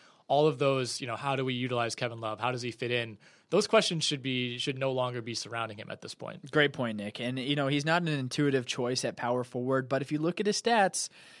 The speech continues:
Speaker 2: sixteen points per game last year. If you look at his career high, he averaged twenty-six,
Speaker 1: Yeah.
Speaker 2: ten less than
Speaker 1: Yeah,
Speaker 2: his
Speaker 1: on,
Speaker 2: career
Speaker 1: like,
Speaker 2: high.
Speaker 1: what, forty-two percent shooting or something.
Speaker 2: Right. I, I know, obviously, that's a bad comparison because he was that Minnesota Timberwolves team back in twenty thirteen fourteen or eleven twelve, which, it doesn't matter which one you look at.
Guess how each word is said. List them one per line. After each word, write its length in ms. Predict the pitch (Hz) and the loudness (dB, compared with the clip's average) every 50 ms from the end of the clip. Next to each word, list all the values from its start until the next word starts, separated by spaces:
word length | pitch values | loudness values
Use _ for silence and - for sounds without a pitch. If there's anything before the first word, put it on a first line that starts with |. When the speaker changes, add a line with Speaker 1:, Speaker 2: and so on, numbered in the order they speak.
| _ _ | _ _
Speaker 2:
sixteen 480 | - - 202 202 - - - 214 185 | 0 0 2 2 0 0 0 0 0
points 240 | - - 180 180 165 | 2 0 0 0 0
per 120 | - - 151 | -2 -4 -2
game 260 | 143 156 160 185 185 | 0 0 0 0 0
last 340 | 170 143 139 143 135 - - | 0 0 0 0 -2 -2 -2
year. 140 | 156 147 143 | -2 0 0
If 160 | 143 - - | -2 -4 -2
you 60 | 190 | -4
look 140 | 214 226 - | -2 -2 -2
at 40 | 190 | -2
his 140 | 170 - | -4 -4
career 340 | - - - 156 165 175 160 | -4 -2 -2 0 2 2 2
high, 300 | 127 151 165 180 175 170 | 4 4 2 4 4 2
he 120 | 165 165 190 | 0 -2 -4
averaged 220 | 226 - 220 - | -6 -6 -6 -8
twenty-six, 680 | - - 226 214 160 - - 220 - - - - - - - - - | -4 0 0 0 2 2 0 -2 -2 -2 -4 -8 -8 -8 -12 -18 -12
Speaker 1:
Yeah. 100 | - 123 | -10 2
Speaker 2:
ten 220 | - 220 233 240 233 | 6 6 6 8 6
less 180 | 220 214 202 | 4 4 4
than 120 | - 170 147 | 4 2 4
Speaker 1:
Yeah, 40 | 127 | 4
Speaker 2:
his 40 | 131 | 4
Speaker 1:
on, 60 | 139 | 6
Speaker 2:
career 120 | 160 151 147 | 6 6 8
Speaker 1:
like, 80 | 151 143 | 8 6
Speaker 2:
high. 80 | 131 | 6
Speaker 1:
what, 80 | 123 123 | 4 2
forty-two 520 | - 143 127 123 120 120 117 - - 135 123 | 0 0 2 2 0 -2 -2 -4 -6 -6 -6
percent 320 | - 113 - 131 113 107 | -6 -4 -4 -4 -6 -6
shooting 320 | - - 117 110 117 117 | -8 -10 -8 -8 -8 -10
or 60 | 117 - | -10 -10
something. 340 | - 131 120 - - 180 | -12 -12 -10 -8 -4 4
Speaker 2:
Right. 300 | 165 175 165 139 127 127 | 8 10 10 10 10 8
I, 280 | 127 143 156 156 160 170 | 6 6 4 6 6 6
I 20 | |
know, 220 | 170 180 190 196 185 | 8 10 10 10 10
obviously, 480 | 143 143 156 165 165 165 - - 160 | 10 10 8 8 8 8 4 4 4
that's 180 | 147 139 135 - | 4 4 2 2
a 20 | |
bad 240 | 139 135 131 135 131 | 2 2 2 2 2
comparison 420 | - 131 123 135 131 127 - - 120 | -2 -6 -2 0 0 0 0 -2 -6
because 220 | 120 - 127 123 | -4 -4 -4 -2
he 140 | - 131 135 | -2 -2 -2
was 380 | 127 117 123 131 135 131 127 | 2 4 6 6 6 6 4
that 120 | - 131 120 | 0 -2 0
Minnesota 400 | 123 131 131 123 - 131 120 107 | 0 -2 -2 -2 -2 -2 -2 -4
Timberwolves 540 | - - 131 127 123 123 120 120 113 - - | -4 -6 -4 -2 0 0 0 -2 -2 -6 -4
team 240 | - 131 123 120 | -2 -2 -2 0
back 340 | 113 117 113 117 120 123 - | -2 -2 0 0 -2 -2 -2
in 400 | 127 120 117 113 113 113 113 113 110 | -2 -2 -2 -2 -2 -4 -6 -6 -8
twenty 260 | - - 131 127 123 | -6 -4 -2 -2 -2
thirteen 380 | - 123 113 - - 127 120 | -2 -4 -4 -2 -4 -4 -4
fourteen 440 | 120 - 135 131 127 - 139 127 123 | -2 -2 -2 -2 -2 -2 -4 -2 -2
or 100 | 123 120 | 0 -2
eleven 300 | 120 120 120 117 117 110 | 0 0 0 0 -2 -4
twelve, 360 | 117 - 143 135 127 123 120 | -2 2 4 4 4 4 2
which, 120 | 120 117 117 | 0 -4 -6
it 320 | 117 - - - - - | -6 -8 -10 -12 -12 -8
doesn't 180 | 123 135 120 113 | -6 -6 -4 -2
matter 220 | 120 117 120 123 | -2 -2 -2 -2
which 180 | 117 117 - - | -2 -2 -4 -6
one 100 | 123 120 | -6 -6
you 80 | 120 | -4
look 220 | 117 127 127 - 151 | -2 -4 0 2 4
at. 220 | 139 135 131 - | 4 4 2 0